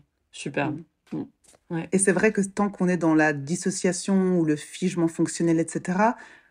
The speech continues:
Speaker 2: on ne sait même pas, en fait, si on doit faire pipi, si on a soif, si on a faim, si on a soif. Le,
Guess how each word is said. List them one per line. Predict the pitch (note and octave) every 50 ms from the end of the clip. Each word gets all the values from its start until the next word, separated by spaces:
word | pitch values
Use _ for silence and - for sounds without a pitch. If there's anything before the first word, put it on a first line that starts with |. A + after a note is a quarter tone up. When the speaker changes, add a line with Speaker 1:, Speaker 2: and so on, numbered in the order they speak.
| _ _ -
Speaker 2:
on | F#3+
ne | F#3
sait | F3 - -
même | F3+ F3+ D#3+ D3+
pas, | - G3+
en | A3+ A#3
fait, | - F#3+ G3
si | - - - F3
on | E3
doit | D#3 D#3+
faire | D#3+ - F3 -
pipi, | - D#3+ - - F#3 F#3
si | F#3 - -
on | E3 D#3
a | D#3 D#3
soif, | D#3 - - F3 E3 E3+ F3 -
si | - - F3
on | E3
a | E3 D#3+
faim, | - - F3 F3 F3 F#3
si | - -
on | E3
a | E3
soif. | D#3+ - - - F3 F3 F3 - -
Le, | E3+ E3 D#3+